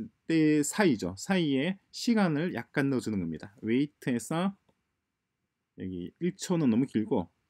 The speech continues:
영점영일 초 정도만 넣어주면 돼요. 영점영일 초. 이렇게 넣어주게 되면은 영점영일 초는 사람들한테는 아주 짧은 시간이지만은 컴퓨터한테는 상당히 긴 시간이에요.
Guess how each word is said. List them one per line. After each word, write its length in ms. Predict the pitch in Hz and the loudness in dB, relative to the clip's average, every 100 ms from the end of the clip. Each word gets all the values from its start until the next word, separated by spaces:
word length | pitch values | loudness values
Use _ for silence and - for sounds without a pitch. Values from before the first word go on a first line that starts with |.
| _ _ _ - - - | _ _ _ -20 -14 0
영점영일 800 | 143 196 196 185 175 165 175 139 | 4 4 4 0 2 2 2 0
초 120 | 123 | -2
정도만 360 | 113 104 107 101 | -4 -2 -2 -2
넣어주면 300 | 113 117 101 | -2 -2 0
돼요. 200 | 107 202 202 _ - | 2 0 -2 _ -8
영점영일 840 | 131 143 - - 156 131 127 101 | -6 -6 -6 -4 0 2 2 0
초. 280 | 98 82 85 - | -2 -8 -8 -8
이렇게 280 | 156 - | -6 -2
넣어주게 300 | 160 160 151 | 0 0 2
되면은 400 | 143 147 143 190 240 - - - | 0 0 0 0 -2 -6 -12 0
영점영일 520 | 196 233 208 208 208 | 4 6 6 6 6
초는 220 | 196 196 | 4 4
사람들한테는 680 | 190 190 196 214 214 196 185 | 4 2 4 4 2 2 0
아주 180 | 170 165 | -2 -4
짧은 380 | 185 190 180 170 | 0 2 4 2
시간이지만은 720 | 147 170 143 131 - 127 143 156 | 0 0 0 0 0 -2 -2 0
컴퓨터한테는 540 | 220 202 202 185 151 | 0 2 2 0 0
상당히 280 | 139 143 151 | -2 -2 -2
긴 180 | - 113 | 0 0
시간이에요. 600 | - 147 117 92 143 | 0 0 0 2 0